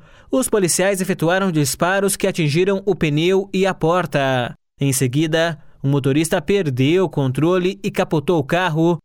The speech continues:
mas conseguiu fugir por uma região de mata, não sendo localizado.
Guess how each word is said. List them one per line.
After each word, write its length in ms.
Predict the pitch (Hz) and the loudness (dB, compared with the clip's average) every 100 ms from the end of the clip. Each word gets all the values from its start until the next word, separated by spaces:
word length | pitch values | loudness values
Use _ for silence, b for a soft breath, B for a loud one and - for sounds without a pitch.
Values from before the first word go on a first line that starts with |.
| _ | _
mas 380 | 131 135 180 170 | 0 2 0 0
conseguiu 420 | 165 139 139 170 | -2 -2 0 0
fugir 420 | 160 139 139 185 | 2 0 2 0
por 140 | 180 175 | 0 0
uma 120 | 175 | 2
região 360 | 165 151 165 175 | 0 0 0 0
de 140 | 143 | 0
mata, 540 | 143 175 - 175 180 b b _ | 0 0 0 0 -2 b b _
não 280 | 143 156 175 | 0 2 2
sendo 420 | - 156 175 175 | 0 0 2 2
localizado. 1120 | 175 170 175 151 143 165 135 131 127 123 117 | 2 0 0 0 0 0 0 2 2 0 -4